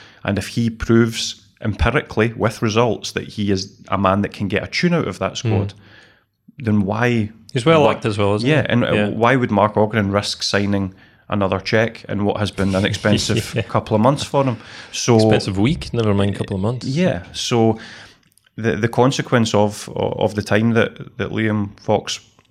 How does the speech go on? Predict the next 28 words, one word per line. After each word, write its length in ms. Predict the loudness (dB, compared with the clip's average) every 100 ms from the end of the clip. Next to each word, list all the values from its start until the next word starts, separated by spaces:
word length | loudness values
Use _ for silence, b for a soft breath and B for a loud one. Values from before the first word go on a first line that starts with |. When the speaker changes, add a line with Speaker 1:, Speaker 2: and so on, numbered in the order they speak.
| _
Speaker 1:
will 120 | -4
get 240 | 2 2 2
in 100 | 0
the 60 | 0
dugout 480 | 2 4 4 2 -6 _ _ -6
is 420 | -2 0 0 2
that 260 | 2 2 -4 -6
he 120 | 0
has 200 | 0 0
the 80 | -2
chance 300 | 0 0 0
to 120 | 0
earn 100 | 2
himself 360 | 0 0 -2 -2
the 60 |
job. 280 | 0 0 2
Whether 120 | 2 2
or 80 | 2
not 240 | 0 -2
that 160 | -4 0
happens 360 | -2 -2 -4
will 100 | -6
be 200 | -4 -4 B B B
entirely 560 | -6 -2 2 2 2 0
dependent 440 | -2 -2 -2 -2
on 240 | -2 -2
results, 460 | -4 0 0 0 -2
but, 260 | -4 -4